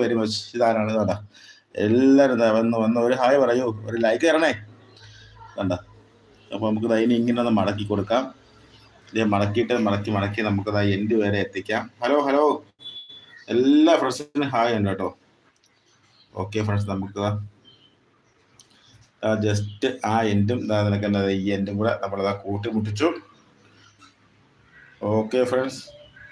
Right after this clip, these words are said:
തുളസി ഹായ്,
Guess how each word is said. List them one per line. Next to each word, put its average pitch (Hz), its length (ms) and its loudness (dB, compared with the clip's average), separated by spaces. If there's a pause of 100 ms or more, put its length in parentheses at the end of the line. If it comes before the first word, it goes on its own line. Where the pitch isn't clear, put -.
(400)
തുളസി 127 540 0 (1120)
ഹായ്, 143 320 2